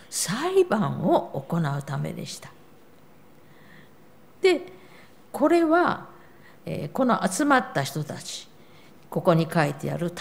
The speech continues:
民の指導者、長老、律法学者。で、これはサンヘドリンと言われるですね、七十一人からなる最高法院のことなんですね。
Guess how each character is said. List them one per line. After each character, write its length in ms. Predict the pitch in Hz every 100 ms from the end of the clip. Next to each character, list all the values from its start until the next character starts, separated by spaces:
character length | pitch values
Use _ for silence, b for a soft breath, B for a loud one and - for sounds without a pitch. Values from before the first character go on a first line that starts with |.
| 247
民 160 | 226 147
の 120 | 143
指 300 | - 165 170
導 80 | 143
者、 140 | 135 147 - -
長 340 | 240 269 269
老、 280 | 214 160 - b b b b b
律 180 | 170 160 -
法 160 | 302
学 200 | 269 262
者。 140 | - - - - - - B B B 151
で、 460 | 160 151 - - B B - -
こ 140 | -
れ 120 | 233 226
は 140 | 208
サ 300 | 208 202 330
ン 40 | 440 466 415
ヘ 140 | 403 415
ド 280 | 339 320 311
リ 80 |
ン 120 | 370 453 466 - -
と 80 |
言 180 | 156 160
わ 120 | 143
れ 140 | 143 127
る 140 | 127
で 100 | -
す 140 | - 170
ね、 160 | 147
七 400 | 151 208 349 427
十 180 | 370 370
一 260 | 302 - 370
人 220 | 330 254
か 100 | 226
ら 140 | 202
な 160 | 220 175
る 120 | 156 B B B
最 520 | - - 180 240 302
高 400 | 311 - 302 294
法 300 | 277 277 269
院 180 | 208 147
の 100 | 131
こ 140 | 139 139
と 120 | 139
な 140 | 135
ん 60 | 139
で 100 | -
す 160 | -
ね。 220 | 233 381